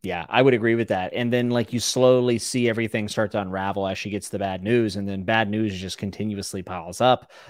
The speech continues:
Obviously, we talked about Jaime Westerling, but, uh, you know, "Where is Grey Wind?" Ca-, Catelyn immediately asks, talk about a red flag. And I hate Robb's answer here. He <laughs> says, "A hall is no place for a wolf. He gets restless, you've seen, growling and snapping.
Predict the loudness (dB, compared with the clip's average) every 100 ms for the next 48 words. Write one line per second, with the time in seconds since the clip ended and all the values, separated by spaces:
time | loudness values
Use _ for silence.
0 | -2 0 0 -2 -2 -4 -6 -6 -6 -4
1 | -2 0 0 2 -2 0 0 0 -2 -20
2 | -20 _ _ _ 4 6 6 4 2 2
3 | 0 2 6 8 8 6 6 6 8 6
4 | 2 -8 _ _ -14 0 4 4 2 2
5 | 4 4 4 4 6 6 4 2 0 4
6 | 4 4 2 2 2 2 0 -6 -18 _
7 | -10 -2 0 0 0 -2 2 2 2 -2
8 | -2 -4 -6 -8 -10 -10 -10 -8 -6 0
9 | 2 2 -2 -14 _ _ _ _ _ _
10 | _ -4 0 2 2 2 -2 -4 -2 -6
11 | -6 -8 -8 -8 -10 -6 -2 -2 0 0
12 | 0 0 -6 -6 -10 -8 -8 -10 -12 -18
13 | -20 -14 0 2 4 2 0 -2 -6 -2
14 | -2 -2 -8